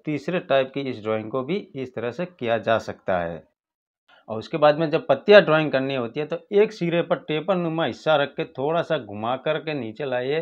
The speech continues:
या साइड में कहीं भी ले जा सकते हैं। जब आगे थोड़ा सा सिरा ले जाते हैं तो उसको उठाने की कोशिश कीजिए और हल्का सा उठाएंगे तो आगे से तिकोना हिस्सा बन जाएगा।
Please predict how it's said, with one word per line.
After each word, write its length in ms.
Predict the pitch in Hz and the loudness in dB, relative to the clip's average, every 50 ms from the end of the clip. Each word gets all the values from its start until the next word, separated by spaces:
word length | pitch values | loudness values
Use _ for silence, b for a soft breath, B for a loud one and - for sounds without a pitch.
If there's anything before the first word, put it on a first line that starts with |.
| 175 | -4
या 200 | - 143 135 127 | -4 -2 -2 -2
साइड 420 | 120 - _ _ - 113 113 120 135 | -2 -4 _ _ -4 -2 -2 -2 -2
में 140 | 143 139 131 | -4 -6 -6
कहीं 240 | 127 131 131 143 | -6 -6 -8 -8
भी 100 | 156 160 | -8 -8
ले 160 | 147 135 131 127 | -6 -6 -4 -2
जा 140 | 127 127 | -2 -2
सकते 280 | 120 120 123 123 - 151 | -2 -4 -6 -8 -6 -6
हैं। 100 | 156 165 160 B B B B B B - | -6 -6 -8 B B B B B B -6
जब 160 | 143 147 - | -6 -2 0
आगे 300 | 117 120 127 139 175 180 | 2 2 2 2 0 -2
थोड़ा 280 | 147 160 160 160 170 | 0 0 0 0 0
सा 140 | 156 151 160 | 0 -2 -4
सिरा 320 | 151 - 147 143 143 165 156 | -4 -4 -6 -4 -2 0 0
ले 200 | 147 143 143 131 | 0 0 0 0
जाते 280 | 139 139 131 135 156 | 0 0 0 0 -2
हैं 160 | 156 156 170 | -2 -2 -2
तो 80 | 165 160 | -4 -6
उसको 300 | 147 135 127 - - 156 | -8 -10 -10 -8 -6 -6
उठाने 400 | 131 107 98 110 113 127 143 156 | -6 -6 -6 -6 -6 -4 -4 -4
की 80 | 165 147 | -6 -6
कोशिश 380 | - 135 131 127 147 139 127 | -6 -8 -8 -8 -10 -12 -12
कीजिए 420 | 127 - 127 123 143 165 170 170 - b b b b b b b b | -10 -10 -10 -6 -6 -6 -6 -6 -10 b b b b b b b b
और 200 | 113 120 120 110 | -4 -4 -2 -4
हल्का 320 | 101 110 135 135 175 170 | -4 -6 -4 0 0 0
सा 140 | 151 170 160 | 2 2 0
उठाएंगे 500 | 135 123 123 120 123 139 143 151 165 165 | 0 -2 -2 -2 -2 0 0 -2 -4 -4
तो 260 | 151 156 - - _ - 120 | -4 -6 -10 -12 _ -6 -2
आगे 240 | 117 120 131 147 | -2 -2 -2 -4
से 120 | 143 - 160 | -4 -6 -6
तिकोना 460 | - - - 147 135 143 151 156 151 | -6 -8 -10 -10 -6 -4 -4 -2 -2
हिस्सा 280 | 110 95 - - 120 107 | -4 -4 -6 -6 -6 -6
बन 180 | 98 101 101 | -6 -6 -8
जाएगा। 360 | 98 92 90 87 87 85 85 | -6 -6 -4 -4 -6 -8 -8